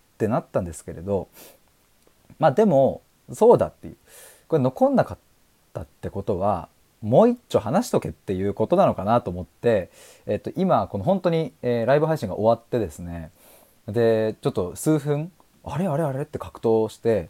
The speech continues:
で、結局もう残ってないことが確定してすぐに収録ボタンを押したので、本当に、あの、出来たてほやほやホットの状態で今、ちょっと話すっていう感じです。で、まあ、でもちょっと思ってみれば、思ってみればというか考えてみれば、あの、一時間半のライブ配信だっ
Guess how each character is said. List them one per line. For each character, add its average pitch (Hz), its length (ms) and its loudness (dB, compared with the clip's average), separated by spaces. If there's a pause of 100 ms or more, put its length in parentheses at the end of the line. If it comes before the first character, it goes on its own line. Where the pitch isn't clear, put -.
(320)
で、 117 120 -2
結 120 160 0
局 139 180 0
も 127 140 2
う - 20 -2
残 98 200 0
っ 165 60 2
て - 160 -6
な 110 120 0
い 110 80 0
こ - 100 -12
と - 80 -8
が 90 100 -6
確 - 220 -14
定 110 300 0
し - 60 -10
て 110 40 -4
す - 140 -6
ぐ 123 80 2
に 92 80 -4
収 107 120 -6
録 101 140 -4
ボ 107 80 -6
タ 104 80 -6
ン 90 60 -4
を 85 120 -10
押 101 80 -6
し - 60 -10
た 113 100 -4
の 85 140 -6
で、 98 80 -2
本 165 200 0
当 160 100 6
に、 139 180 0 (260)
あ 104 160 -4
の、 95 400 -6
出 113 120 0
来 - 60 -4
た 131 80 4
て 127 40 2
ほ 120 160 4
や 113 60 4
ほ 123 80 0
や 110 80 2
ホ 127 80 0
ッ - 20 -12
ト - 160 -8
の 85 80 -6
状 98 160 -2
態 98 180 0
で 101 100 0
今、 90 280 -2 (240)
ち - 60 -10
ょ 104 40 -4
っ - 40 -2
と - 40 -12
話 110 200 2
す 104 60 -6
っ - 20 -14
て - 120 -12
い 85 40 -4
う 82 80 -8
感 101 240 -2
じ 101 200 2
で 107 120 4
す。 87 200 -6 (800)
で、 113 200 0
ま 135 100 2
あ、 - 80 -2 (880)
で 185 80 4
も 156 60 2
ち 247 60 6
ょ - 20 6
っ 226 40 4
と 139 80 6
思 151 140 4
っ - 80 -6
て - 80 2
み 143 80 4
れ 101 80 2
ば、 90 220 -6 (280)
思 139 140 -2
っ - 20 0
て - 80 0
み 127 60 4
れ 107 60 6
ば 90 60 0
と 92 60 -6
い - 20 -4
う - 20 -6
か 165 160 0
考 202 40 4
え 214 60 4
て 175 80 0
み 107 60 4
れ 92 80 0
ば、 90 300 -6 (120)
あ 98 160 -4
の、 90 140 -8
一 123 160 -2
時 185 100 2
間 196 220 2
半 156 440 -2
の 95 220 -6
ラ 104 120 2
イ 117 40 4
ブ 117 60 0
配 127 160 0
信 90 180 -8
だ 85 60 -12
っ 80 40 -12